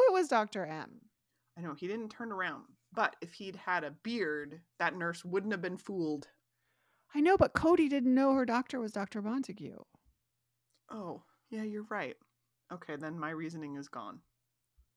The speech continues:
Speaker 2: I thought I'd discovered the reason why he shaved. Now,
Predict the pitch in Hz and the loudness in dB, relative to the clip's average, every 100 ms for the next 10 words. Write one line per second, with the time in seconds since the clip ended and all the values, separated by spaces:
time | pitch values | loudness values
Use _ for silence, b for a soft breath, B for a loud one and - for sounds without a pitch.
0 | _ _ _ _ _ _ _ _ _ _ | _ _ _ _ _ _ _ _ _ _
1 | _ _ _ _ _ _ - 175 165 151 | _ _ _ _ _ _ -12 -10 -8 -8
2 | 143 139 - 139 131 131 123 127 131 147 | -10 -12 -8 -8 -8 -10 -10 -10 -10 -12
3 | 147 156 - 127 110 - - 160 139 123 | -12 -14 -12 -12 -14 -18 -16 -10 -8 -8
4 | 143 | -10